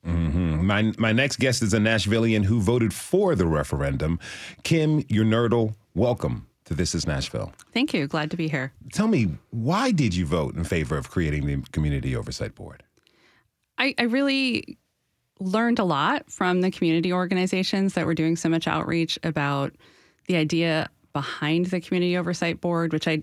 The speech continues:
Speaker 2: I never heard of, uh, until I think the first time, uh, when it was brought to council, um, and really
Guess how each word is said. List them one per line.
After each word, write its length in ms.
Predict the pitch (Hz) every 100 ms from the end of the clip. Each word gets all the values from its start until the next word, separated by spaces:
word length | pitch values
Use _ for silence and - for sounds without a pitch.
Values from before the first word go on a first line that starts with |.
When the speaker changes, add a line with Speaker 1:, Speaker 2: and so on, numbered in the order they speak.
| -
Speaker 2:
I 120 | 185
never 280 | 196 185 170
heard 240 | 160 156 160
of, 280 | 160 156 -
uh, 220 | 143 139
until 540 | - 160 151 143 139 135 - - -
I 60 | 151
think 160 | 226
the 60 | 196
first 260 | - 160 -
time, 460 | 175 160 147 147 -
uh, 180 | 147 139
when 600 | - 151 147 139 135 -
it 100 | -
was 140 | - 143
brought 300 | 143 127 -
to 100 | 165
council, 680 | 175 170 - 190 190 196 - - - _ _
um, 360 | 151 147 135 135 - -
and 380 | 156 156 151 -
really 640 | 170 196 208 208 196 185 -